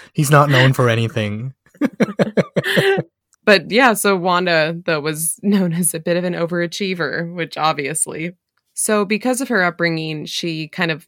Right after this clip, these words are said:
Speaker 2: vicariously lived through her daughter. So when her daughter, Shanna, Shanna?
Speaker 1: Shanna.
Speaker 2: Fuck. This is it again.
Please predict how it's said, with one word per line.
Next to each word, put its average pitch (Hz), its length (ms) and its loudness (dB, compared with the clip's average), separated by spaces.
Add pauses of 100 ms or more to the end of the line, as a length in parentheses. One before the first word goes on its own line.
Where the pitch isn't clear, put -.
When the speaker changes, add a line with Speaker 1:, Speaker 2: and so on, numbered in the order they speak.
(140)
Speaker 2:
vicariously 156 880 -4
lived 151 420 -6
through 165 220 -6
her 160 120 -6
daughter. 156 480 -4 (400)
So 175 340 0
when 165 380 -2
her 165 260 -4
daughter, 196 440 2
Shanna, 185 720 -2 (260)
Shanna? 190 600 -2 (340)
Speaker 1:
Shanna. 107 800 -4
Speaker 2:
Fuck. - 220 -20
This 165 180 -10
is 170 140 -6
it 180 80 0
again. 165 420 -2